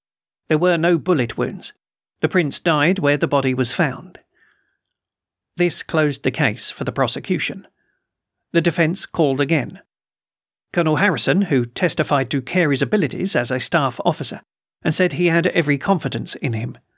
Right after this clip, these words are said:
Colonel Bellairs was also called,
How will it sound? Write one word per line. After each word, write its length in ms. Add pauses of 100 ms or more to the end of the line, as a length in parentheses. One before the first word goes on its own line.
(1160)
Colonel 300
Bellairs 500
was 200
also 440
called, 380